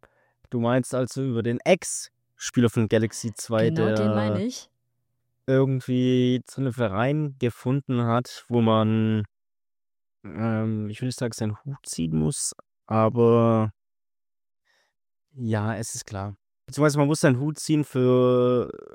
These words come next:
Speaker 1: das Statement, was er gemacht hat. Rede ist natürlich von Nada Shindawi, der aufgrund der, ja, aufgrund des Heimwehs seiner Frau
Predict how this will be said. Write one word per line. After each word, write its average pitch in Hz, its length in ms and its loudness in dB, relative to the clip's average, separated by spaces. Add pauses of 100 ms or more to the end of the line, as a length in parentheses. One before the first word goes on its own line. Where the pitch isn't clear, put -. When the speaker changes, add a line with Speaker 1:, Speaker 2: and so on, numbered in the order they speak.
(360)
Speaker 1:
das 113 220 -4
Statement, 143 580 -2
was 135 240 0
er 135 200 -2
gemacht 127 360 -4
hat. 135 220 -8 (100)
Rede 113 180 -4
ist 113 100 -8
natürlich 117 300 -6
von 110 360 -4
Nada 113 520 2 (540)
Shindawi, 135 640 0 (960)
der 117 800 2 (200)
aufgrund 151 880 0 (160)
der, 117 1200 0 (720)
ja, 85 160 -6
aufgrund 117 240 -6
des - 100 -12
Heimwehs 131 440 0
seiner 113 560 2
Frau 185 440 -2